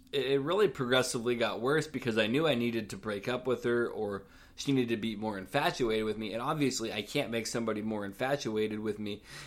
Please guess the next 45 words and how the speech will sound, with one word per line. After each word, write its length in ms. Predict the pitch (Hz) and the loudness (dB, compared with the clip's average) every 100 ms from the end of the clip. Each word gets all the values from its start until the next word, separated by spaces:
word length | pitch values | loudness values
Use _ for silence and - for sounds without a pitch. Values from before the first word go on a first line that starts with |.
| - | -4
And 100 | 131 | -2
it's 160 | 127 | 0
certainly 360 | - 185 185 127 | 2 2 2 2
not 200 | 113 107 | 0 0
going 240 | 113 110 | 0 0
to 140 | 107 104 | -2 -4
occur 360 | 101 - 110 | -4 -2 0
when 200 | 104 104 | 0 -2
I'm 180 | 87 107 | -4 -4
not 220 | 113 104 | -4 -6
sleeping, 420 | - 120 113 113 113 | -4 -2 -2 -2 -4
not 160 | 104 | -4
eating, 300 | 110 113 110 | -2 -2 -2
and 80 | 104 | -4
I'm 80 | 107 | -6
not 180 | 98 - | -8 -4
taking 320 | 117 101 95 | -4 -4 -8
care 320 | - 143 156 | -2 2 4
of 100 | 101 | 2
myself, 540 | 104 98 - 98 101 | -2 -4 -4 -4 -4
and 100 | 104 | -2
I'm 180 | 107 110 | 0 0
just 220 | 113 107 | -2 -6
a 40 | - | -6
frightening 500 | - 127 120 110 104 | -4 -2 0 -2 -4
person 400 | 123 117 113 101 | 0 0 -2 -8
in 160 | 98 | -8
general. 500 | 98 123 151 87 92 - - - - - - | -4 -2 -2 -4 -8 -14 -20 -20 -20 -20 -6
Uh, 160 | 113 135 143 | -4 -4 0
during 340 | 196 233 226 | 2 2 2
that 220 | 185 147 | 2 2
time, 400 | - 160 170 143 120 | 2 4 4 4 4
there 140 | 131 | 4
was 240 | 131 120 | 6 4
some 240 | - 113 - | -2 -8 -10
very, 380 | 117 120 127 151 | -6 -2 0 0
very 380 | 131 123 123 123 | 0 0 0 0
under-, 400 | 117 120 123 120 - - - - | 0 2 2 0 -6 -20 -20 -4
heavy 360 | 123 147 131 | 2 4 4
underlying 600 | 113 113 113 113 110 110 | 2 2 4 2 2 -2
themes 360 | 107 110 113 110 | -4 -2 -2 -2
of 160 | 117 107 | -6 -6
spirituality 1080 | - 131 131 131 - 117 120 139 107 101 85 | -4 4 6 4 2 0 2 2 0 -4 -8
in 160 | 101 | -8
general. 540 | 101 101 101 92 92 | -6 -6 -6 -8 -10